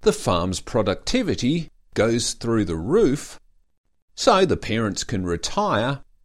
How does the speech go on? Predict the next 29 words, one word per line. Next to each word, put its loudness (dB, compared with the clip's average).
and -2
perhaps 0
have 0
a -2
holiday 2
on -2
the -2
Greek -4
Isles 0
as -10
well. -6
And 2
this 2
is 2
not 0
just -4
theory. 0
Researchers 2
have 0
tracked 0
the 2
long-term 2
prosperity -2
of 0
farming 0
communities -4
in -2
pre-industrial 2
regions -2